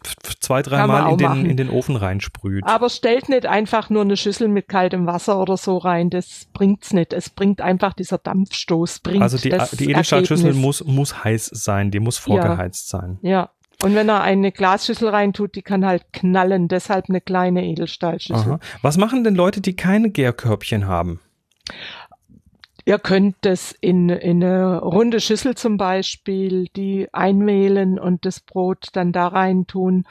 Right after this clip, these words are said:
Speaker 2: oder, ähm, das Brot formen und ja, entweder, es gibt auch Brotformen
Speaker 1: Kann man's auch in
Speaker 2: oder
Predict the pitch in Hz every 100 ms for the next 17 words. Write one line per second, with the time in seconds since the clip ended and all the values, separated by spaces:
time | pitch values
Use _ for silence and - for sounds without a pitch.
0 | - - - - - 190 214 220 202 196
1 | 190 185 - - 185 180 180 180 180 180
2 | 320 _ _ _ - 196 - - 175 180
3 | - - - 175 170 196 202 202 202 196
4 | - 190 185 185 185 - _ _ _ _
5 | _ _ _ _ _ _ _ _ _ -
6 | 185 214 262 180 196 190 190 185 - -
7 | 233 - 185 180 - 170 190 - - 170
8 | 151 127 175 - 131